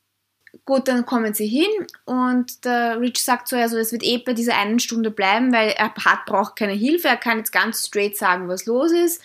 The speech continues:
Es ist so, er steht auf die Brooke, er war noch bis vor kurzem in die,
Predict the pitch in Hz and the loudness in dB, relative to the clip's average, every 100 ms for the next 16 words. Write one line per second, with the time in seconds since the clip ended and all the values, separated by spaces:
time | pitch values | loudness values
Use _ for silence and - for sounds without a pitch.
0 | - - - - - 233 214 202 - 277 | -16 -18 -18 -18 -2 0 2 2 0 2
1 | 294 320 320 - _ 247 226 240 240 180 | 4 4 0 -18 _ 2 2 2 0 0
2 | 202 - 208 - 302 403 - - - - | -2 -4 -8 0 0 0 -4 -18 -20 -4
3 | 240 233 226 220 226 - 233 - 220 247 | 0 4 4 4 0 -4 -4 -4 -4 -2
4 | 226 - 226 220 220 214 214 208 | -2 -2 -2 -4 -4 -2 -2 -4